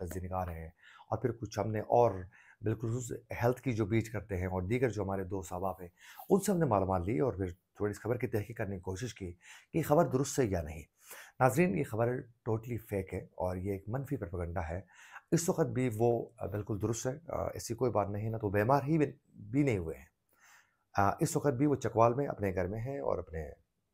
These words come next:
मामलात पर वो मसरूफ़ हैं, तो वो बीमार भी नहीं हुए हैं। अगर ये भी हो सकता है वो किसी बीमारी की वजह से चेकअप के लिए आए हो, ऐसा भी नहीं है।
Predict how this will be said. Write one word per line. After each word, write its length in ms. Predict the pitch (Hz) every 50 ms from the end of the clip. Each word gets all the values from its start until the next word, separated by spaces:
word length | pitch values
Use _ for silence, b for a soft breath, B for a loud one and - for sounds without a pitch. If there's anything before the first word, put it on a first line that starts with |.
| _ -
मामलात 380 | 92 92 90 95 92 90 87 -
पर 60 | 87 87
वो 80 | 90
मसरूफ़ 380 | 87 87 - - 135 127 - 135
हैं, 80 | 135 131 B B B B B B B B -
तो 80 | - 160
वो 60 | 160
बीमार 400 | - - 110 101 110 131 147 147
भी 160 | 143 180 180
नहीं 140 | 156 131 104
हुए 200 | 92 85 78 67
हैं। 180 | 58 58 - - _ _ _ _ _ _ _ _ _ _ _ _ _ _ _ _ _ -
अगर 240 | 90 92 107 107 - - - - - -
ये 220 | - 80 90 98 98
भी 80 | 113
हो 100 | 120 131
सकता 260 | 127 135 - - -
है 60 | 143 139
वो 60 | 120
किसी 220 | 104 104 - 110
बीमारी 320 | 104 107 101 101 101 113 117
की 120 | 113 113
वजह 100 | 107 98
से 140 | 92 101 95
चेकअप 280 | - 110 107 110 - -
के 60 | 101
लिए 100 | 98 92
आए 100 | 92 104
हो, 220 | 101 98 110 - b b b b b b b b _ -
ऐसा 280 | 151 156 160 190 165
भी 120 | 117 110 95
नहीं 140 | 80 71
है। 260 | - - - - _